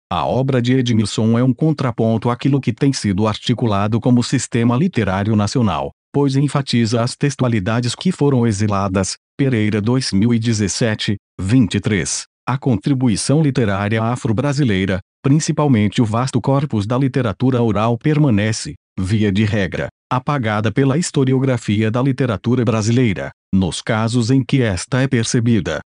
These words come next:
revela-se ora como musa, como material de inspiração temática, raramente formal, a cultura letrada, ora como um corpus que não logra adequar-se às estratégias discursivas caracterizadas por paradigmas literários hegemônicos.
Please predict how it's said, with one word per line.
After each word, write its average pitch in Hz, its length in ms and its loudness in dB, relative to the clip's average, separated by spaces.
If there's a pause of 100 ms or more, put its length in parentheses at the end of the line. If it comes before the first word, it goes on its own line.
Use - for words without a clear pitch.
(160)
revela-se 135 680 -2
ora 107 320 0
como 131 260 2
musa, 95 380 0 (220)
como 139 260 2
material 104 560 0
de 107 100 0
inspiração 107 720 -2
temática, 110 600 -2 (260)
raramente 107 600 0
formal, 104 520 0 (220)
a 120 80 0
cultura 120 560 0
letrada, 107 560 0 (240)
ora 120 300 0
como 139 260 2
um 139 80 0
corpus 135 460 0
que 151 200 2
não 131 200 2
logra 101 420 0
adequar-se 110 1160 -2
às 123 120 0
estratégias 110 760 -2
discursivas 120 800 0
caracterizadas 110 1000 -2
por 151 260 -2
paradigmas 117 720 2
literários 101 680 0
hegemônicos. 117 880 -2